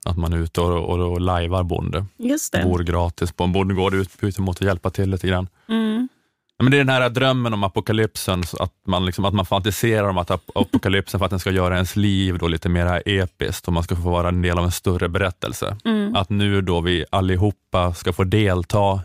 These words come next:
Speaker 1: i det här gemensamma projektet för att det ska finnas mat i ladorna i vinter.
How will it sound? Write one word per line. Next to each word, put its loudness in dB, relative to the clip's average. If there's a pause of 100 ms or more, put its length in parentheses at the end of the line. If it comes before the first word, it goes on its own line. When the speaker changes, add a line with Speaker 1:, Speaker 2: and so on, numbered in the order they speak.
Speaker 1:
i -4
det -4
här -2
gemensamma 0
projektet -2 (420)
för -2
att 2
det -4
ska -2
finnas -4
mat 0
i 2
ladorna 2
i 0
vinter. -2